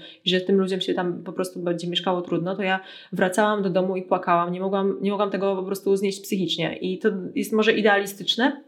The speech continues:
ale ja naprawdę nie mo-, nie mogłam tego, jak, y, samo to, ja nawet nie, nie de-, to nie była moja decyzja, że tam powstanie to osiedle. To nie była nawet decyzja moich szefów. To decyduje urząd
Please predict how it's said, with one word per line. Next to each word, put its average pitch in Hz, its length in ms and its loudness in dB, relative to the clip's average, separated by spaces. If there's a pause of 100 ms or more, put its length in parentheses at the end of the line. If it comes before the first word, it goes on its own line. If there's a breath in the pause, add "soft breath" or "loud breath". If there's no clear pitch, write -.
(100)
ale 196 540 2
ja 202 160 2
naprawdę 208 320 0
nie 208 260 2
mo-, 214 100 0
nie 220 120 4
mogłam 208 260 2
tego, 190 440 0 (180)
jak, 233 280 6
y, 226 180 6
samo 254 300 6
to, 247 180 8
ja 226 320 8
nawet 262 280 6
nie, 254 160 2
nie 247 440 4
de-, 233 340 4
to 240 80 0
nie 254 100 8
była 277 140 8
moja 254 240 8
decyzja, 214 520 6
że 180 100 2
tam 175 200 2
powstanie 170 420 -2
to 156 120 0
osiedle. 156 520 -2 (280 loud breath)
To 208 340 6
nie 208 140 6
była 208 180 6
nawet 196 240 4
decyzja 185 540 4
moich 170 300 2
szefów. - 500 -2 (160)
To 190 360 4
decyduje 190 520 4
urząd 165 460 0